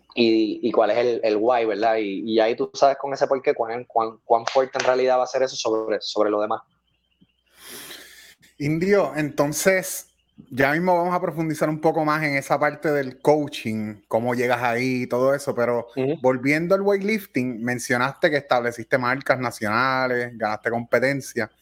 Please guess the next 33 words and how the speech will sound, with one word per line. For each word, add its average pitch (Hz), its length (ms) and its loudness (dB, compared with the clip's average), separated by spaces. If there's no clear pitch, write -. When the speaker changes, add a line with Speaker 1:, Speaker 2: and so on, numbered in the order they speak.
Speaker 2:
eh, 123 460 0
que, 127 280 0
cuáles 131 240 2
son 156 120 -2
algunas, 156 520 0
de 151 120 6
hecho, 175 220 2
que 120 80 -2
tengo 147 280 2
aquí, 190 300 0
déjame 131 300 0
ver 139 120 0
si 143 120 -6
lo 131 120 2
puedo 127 580 0
ponchar 117 680 0
para 107 200 4
que 101 60 0
todos 107 200 0
los 120 120 -2
demás 120 240 0
lo 123 140 2
puedan 117 320 2
ver. 110 240 2
Tengo 117 180 2
aquí 147 180 0
un 175 260 0
video, 113 680 2
vamos 95 320 -10
a 95 100 -8
ver 151 340 -2
por 101 180 -4
aquí. 190 360 -4